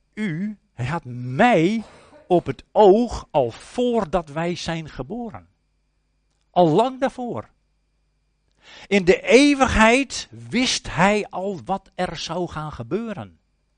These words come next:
Want, zoals we gelezen hebben, slachtoffer en offerande hebt u niet gewild. Dat zegt hij bij zijn komen in de wereld, hè? Dus daarvoor was dat al bekend.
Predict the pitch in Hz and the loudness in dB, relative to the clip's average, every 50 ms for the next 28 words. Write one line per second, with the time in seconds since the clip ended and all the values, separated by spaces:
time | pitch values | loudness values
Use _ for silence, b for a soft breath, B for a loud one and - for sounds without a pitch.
0 | _ b b b b b b b b b b b b b b b b _ _ _ | _ b b b b b b b b b b b b b b b b _ _ _
1 | _ _ _ _ _ _ 113 120 170 202 214 196 - - _ _ _ - - - | _ _ _ _ _ _ -2 -2 0 0 -2 -6 -12 -20 _ _ _ -10 -8 -6
2 | 135 123 113 107 107 - 123 120 135 165 185 202 180 175 160 160 156 156 160 170 | -6 -6 -8 -8 -8 -8 -4 0 2 2 2 2 0 -4 -2 -2 -2 -4 -4 -8
3 | 180 175 160 - _ _ _ _ _ _ _ _ _ _ _ _ _ _ _ _ | -12 -14 -18 -20 _ _ _ _ _ _ _ _ _ _ _ _ _ _ _ _
4 | _ _ _ _ _ - - - - 120 123 156 196 196 - - - - - - | _ _ _ _ _ -16 -14 -10 -8 0 4 6 6 6 4 0 -6 -8 -2 0
5 | 202 196 - - 208 - - 123 113 104 95 - _ _ _ _ _ 180 196 202 | 0 0 2 0 -4 -6 -6 -10 -14 -16 -16 -20 _ _ _ _ _ 0 2 2
6 | 190 - - 170 156 156 160 170 170 156 117 101 117 123 127 - - - 107 101 | 2 0 -4 -6 -4 -4 -4 -4 -4 -4 -4 -2 -2 -4 -4 -6 -10 -14 -16 -16
7 | 92 _ _ 95 95 95 107 120 131 135 - - 101 95 92 107 113 87 80 _ | -16 _ _ _ -20 -18 -14 -14 -14 -14 -16 -16 -16 -16 -14 -14 -16 -16 -18 _
8 | _ - - _ _ _ _ _ _ _ _ B B B B B B B - 147 | _ -20 -20 _ _ _ _ _ _ _ _ B B B B B B B -4 -4
9 | - - - 247 - - 226 196 208 214 208 - 190 - _ - 240 254 262 254 | -4 -2 -2 -2 -2 -2 -2 -2 0 -2 0 -2 -6 -8 _ -2 -2 -2 -2 -2
10 | 233 226 208 196 190 254 254 220 113 98 110 139 208 254 - _ _ _ _ _ | -4 -4 -4 -4 -4 -4 -6 -6 -6 -8 -10 -10 -10 -12 -14 _ _ _ _ _
11 | _ _ _ _ _ _ _ b b b b b b b b b b b _ _ | _ _ _ _ _ _ _ b b b b b b b b b b b _ _
12 | - 127 - - 127 110 - - - - 175 202 214 220 233 226 208 190 - _ | -16 -16 -6 -6 -6 -6 -6 -10 -4 0 0 0 2 2 0 0 -2 -6 -12 _
13 | _ _ _ _ _ _ _ _ _ _ _ _ _ 90 95 120 117 - 107 104 | _ _ _ _ _ _ _ _ _ _ _ _ _ _ -16 -14 -14 -14 -16 -18
14 | 104 95 101 - - 110 95 85 82 _ - | -18 -18 -20 -18 -16 -16 -16 -16 _ _ -20